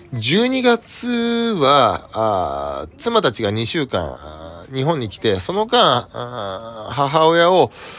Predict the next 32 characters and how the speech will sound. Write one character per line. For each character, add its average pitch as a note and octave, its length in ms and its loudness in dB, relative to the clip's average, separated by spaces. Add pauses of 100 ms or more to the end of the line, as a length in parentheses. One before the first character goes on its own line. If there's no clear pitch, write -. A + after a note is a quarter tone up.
(240)
一 A#2 120 -6
週 B2+ 220 -4
間 E3+ 240 -2
ぐ A#3 60 0
ら A#2 100 4
い D3 60 2
か B2+ 100 2
な、 D#3 600 4
あ C3 40 -8
ー、 C3+ 60 -8
い B2+ 60 -4
ろ C3+ 120 2
い C#3 40 2
ろ C3+ 360 2
預 C#3 200 -4
け G#3+ 100 0
た C3 140 -2
ん F#2+ 60 -10
だ F2+ 60 -8
よ F#2 80 -6
ね。 C3+ 180 -4
そ C#3 200 -10
れ E3+ 160 -8
に F#3 80 -10
よ F#3+ 120 -6
っ F#3 40 -12
て - 280 -2
か C#3 140 -2
か D#3+ 140 2
る C3 100 2
費 A#2+ 260 -6
用、 F2+ 320 -4